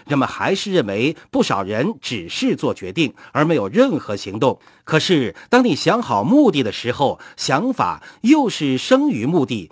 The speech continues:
目的又要求行动，行动造成习惯，习惯又塑造了性格，而性格又决定了命运。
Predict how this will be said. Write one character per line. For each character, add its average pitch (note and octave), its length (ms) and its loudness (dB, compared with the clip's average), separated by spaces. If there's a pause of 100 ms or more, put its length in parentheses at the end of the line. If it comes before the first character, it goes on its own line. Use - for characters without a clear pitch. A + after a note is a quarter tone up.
(160)
目 D4 280 6
的 C3 240 -4 (120)
又 B3 260 4
要 C#3 180 4
求 B2 160 -4
行 G#2 260 -8
动， B2 220 2 (140)
行 D3 380 0
动 A3+ 220 0
造 F#3 140 0
成 E3+ 140 -2
习 D#3 300 -4
惯， G#3 280 0 (100)
习 A2 320 -8
惯 D3 300 0 (160)
又 E3 140 4
塑 A#3 280 -2
造 C#3+ 140 0
了 A#2 80 -2
性 B3+ 300 2
格， B2 360 2 (120)
而 C#3 120 0
性 C4+ 320 0
格 B2 400 0
又 C3+ 180 2
决 G#2+ 280 -6
定 C3+ 140 -2
了 A#2 80 0
命 F3 340 4
运。 F2+ 180 -10